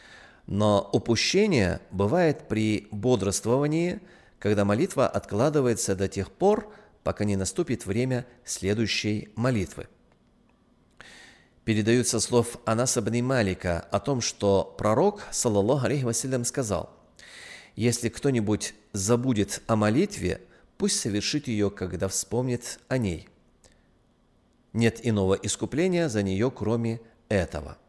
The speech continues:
Исходя из этих хадисов, если человек проспал или забыл о молитве, то в этом нет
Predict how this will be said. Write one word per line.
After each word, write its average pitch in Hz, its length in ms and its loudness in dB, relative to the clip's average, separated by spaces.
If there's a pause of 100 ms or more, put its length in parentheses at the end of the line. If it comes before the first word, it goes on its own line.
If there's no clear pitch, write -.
(1200)
Исходя 135 420 4
из 117 140 2
этих 107 220 0
хадисов, 190 720 0 (100)
если 120 320 0
человек 107 720 -2
проспал 101 720 0
или 92 420 0
забыл 101 640 2 (120)
о 85 220 0
молитве, 196 580 2 (420)
то 101 220 4
в 110 60 0
этом 160 340 2
нет 160 360 0